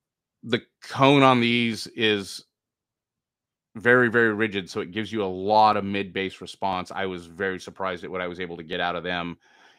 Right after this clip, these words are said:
even before I swapped over to my eights. Uh, so now I have these as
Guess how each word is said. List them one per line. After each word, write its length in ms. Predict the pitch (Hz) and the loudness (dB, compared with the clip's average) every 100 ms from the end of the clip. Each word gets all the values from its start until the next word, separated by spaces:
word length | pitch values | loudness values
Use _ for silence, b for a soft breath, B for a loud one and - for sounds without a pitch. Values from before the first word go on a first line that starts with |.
| b | b
even 240 | 107 107 | -2 -2
before 640 | 92 - 117 110 104 101 | -4 -4 0 4 4 4
I 100 | 95 | 0
swapped 360 | 90 - 90 - | -6 -4 -4 -4
over 180 | 95 90 | -6 -6
to 120 | 95 | -10
my 160 | 85 80 | -10 -8
eights. 400 | 92 82 - - _ _ _ _ _ | -8 -10 -14 -20 _ _ _ _ _
Uh, 460 | 107 98 92 87 85 - _ _ _ - | 2 4 6 4 0 -6 _ _ _ -14
so 160 | - 117 | 0 4
now 260 | 117 120 | 6 8
I 100 | 113 | 6
have 260 | 107 107 95 | 6 2 2
these 360 | 107 107 98 | -2 -4 -4
as 520 | 98 104 95 87 - | -4 -2 0 -2 -10